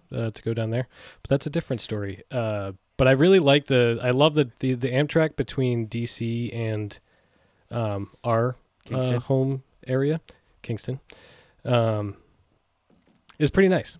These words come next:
Speaker 1: It's like a seven-hour trip. It's actually, like, it's, it's long enough where if you were driving, it kinda sucks, but because you're in a comfortable seat in a train, you can move about, get a snack. It's kinda nice.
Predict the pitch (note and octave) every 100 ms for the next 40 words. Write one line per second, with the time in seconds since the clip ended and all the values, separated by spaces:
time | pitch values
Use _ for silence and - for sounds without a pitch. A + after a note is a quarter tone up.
0 | _ - D3+ C#3+ - C#3 D3 C#3 B2 B2+
1 | C3 - B2+ B2+ C3 C3+ B2 A2+ G#2 B2+
2 | A#2 - A#2+ A#2+ - - C3 B2 B2+ C3+
3 | B2+ C3 - B2 A#2 A2 C3 A2+ G2+ A2
4 | A2 B2+ C#3 - B2+ G2+ - G#2+ - -
5 | A2 G#2 A2+ A2 A2 G#2+ G2+ - _ -
6 | C3 G#2+ G2+ - A2 A2 G#2 A#2 A2 A#2+
7 | G2 C#3 B2+ B2 A2 - A2 G2+ G#2+ A2
8 | A2+ _ _ _ _ A2 G#2 - G#2 G#2+
9 | - _ _ _ _ _ _ _ _ _
10 | _ - F3+ D3 -